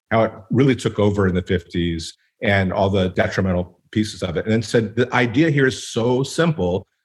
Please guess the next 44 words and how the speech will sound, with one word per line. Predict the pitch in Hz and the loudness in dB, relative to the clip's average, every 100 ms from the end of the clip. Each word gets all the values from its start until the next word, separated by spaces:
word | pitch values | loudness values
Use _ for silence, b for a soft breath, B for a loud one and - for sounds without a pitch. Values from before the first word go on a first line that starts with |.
| - | 0
Let | 107 | 0
every | 107 110 117 | 2 0 0
kid's | - 113 | 0 -2
first | - 110 104 - | 0 0 0 0
grain | 110 107 110 110 - | 2 2 2 -2 -4
be | 113 104 | 2 4
a, | 98 98 98 | 2 -2 -6
a | |
whole | 92 131 123 | 0 2 2
grain, | 113 110 104 95 - | 2 0 0 -2 -6
their | 90 | -8
first | 80 110 110 - | -2 -2 -2 -2
food | 104 104 92 | 0 2 0
be | 92 | -2
a | |
real | 87 85 117 | -2 0 0
food. | 110 - 104 104 101 _ _ - | 0 0 2 2 0 _ _ -2
And | 113 | 0
it | 113 | 2
doesn't | 156 160 - | 0 0 -6
cost | - - 113 - 143 | -12 -6 -6 -4 0
you | |
anything | 139 131 123 | 2 2 2
extra. | 123 - 131 123 | 0 -2 0 0
It's | 104 - - | -2 -10 0
easy | 120 131 139 | 4 4 4
to | 123 | 2
do. | 113 117 110 | 2 2 2
The | 95 | 0
kids | - - 147 123 | -2 0 2 2
won't | 120 113 104 | 0 0 -2
mind. | 104 113 113 | -2 0 0
The | |
babies | 90 110 110 98 | 2 2 0 -2
will | 92 85 | -4 0
love | 90 120 | 0 2
it. | 131 - _ _ _ | 0 -2 _ _ _
And | 117 110 107 107 | 0 2 2 -2
all | 123 123 143 | 0 2 2
we | 139 | 2
ask | 117 110 101 - | 2 0 -4 -4
is | 101 101 | -4 -2
that | 107 107 | -4 -2
you | 101 101 101 101 | 2 2 2 -2